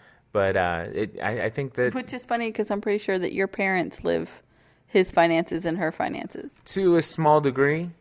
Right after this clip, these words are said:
Speaker 1: They, they, it, but not, I think theirs is more like ours, um, in that,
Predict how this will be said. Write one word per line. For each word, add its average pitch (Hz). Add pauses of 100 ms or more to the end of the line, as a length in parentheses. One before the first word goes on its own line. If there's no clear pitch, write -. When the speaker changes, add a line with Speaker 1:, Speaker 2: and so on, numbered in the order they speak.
(140)
Speaker 1:
They, 123
they, 117
it, 143
but 143
not, 160 (320)
I 147
think 190
theirs 165
is 147
more 143
like 123
ours, 117 (460)
um, 107
in 117
that, 107